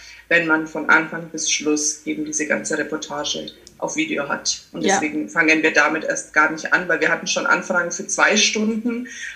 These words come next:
Speaker 1: aber das ist ja, also, nee,
Speaker 2: Aber
Speaker 1: das
Speaker 2: was soll denn
Speaker 1: ist
Speaker 2: von zwei Stunden videografisch festgehalten werden? Die Trauung, oder?
Speaker 1: Zum Beispiel die Trauung und das Brautpaar-Shooting.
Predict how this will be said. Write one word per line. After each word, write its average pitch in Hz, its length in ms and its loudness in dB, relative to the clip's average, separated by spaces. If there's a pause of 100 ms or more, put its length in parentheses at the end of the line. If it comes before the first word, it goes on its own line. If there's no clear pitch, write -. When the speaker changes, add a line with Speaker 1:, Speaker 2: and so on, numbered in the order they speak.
(100)
Speaker 1:
aber 170 420 -2 (100)
das 175 220 -4
ist 165 160 -2
ja, 151 240 4
also, 160 360 -4 (1120)
nee, 156 180 -4
Speaker 2:
Aber 185 180 6
Speaker 1:
das 175 100 4
Speaker 2:
was - 120 2
soll 185 120 6
denn 170 140 8
Speaker 1:
ist - 80 -4
Speaker 2:
von 180 120 -4
zwei 165 260 0
Stunden 175 640 -6
videografisch 175 580 -4
festgehalten 247 520 -2
werden? 247 300 -2
Die 175 140 -12
Trauung, 240 480 4
oder? 170 160 -2
Speaker 1:
Zum 190 160 0
Beispiel 180 500 4
die 196 140 2
Trauung 196 520 2
und 185 100 -6
das - 160 -6
Brautpaar-Shooting. 151 1040 -2